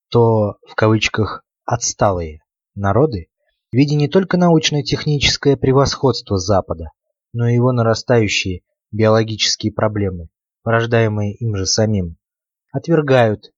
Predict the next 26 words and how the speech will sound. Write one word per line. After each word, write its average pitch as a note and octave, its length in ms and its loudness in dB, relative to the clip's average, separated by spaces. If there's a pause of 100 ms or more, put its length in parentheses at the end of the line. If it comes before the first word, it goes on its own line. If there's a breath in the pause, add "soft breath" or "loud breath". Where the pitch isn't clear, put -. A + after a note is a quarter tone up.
(100)
копирование A2 640 -2
западного G2+ 600 -2
образа G#2 360 -2
жизни, F2 460 -4 (340)
если B2+ 320 -2
не C3 140 -4
солидарно, B2+ 760 0 (320)
то B2 100 -2
в A2+ 60 2
лице A#2+ 260 0
представителей A2+ 920 0
своих A2 440 -2
наиболее A2 520 0
политически - 800 -4
активных G2 600 -6
субкультур. G2 640 -10 (1120)
Однако C#3+ 420 0
это D3 180 2
неприятие C3+ 580 2
Запада B2+ 580 0 (140)
и B2+ 100 -4
его A#2+ 280 4
образа, A2+ 500 0 (100)
в - 80 -20
кавычках, A2+ 500 -2 (160)
"жизни" G#2 760 0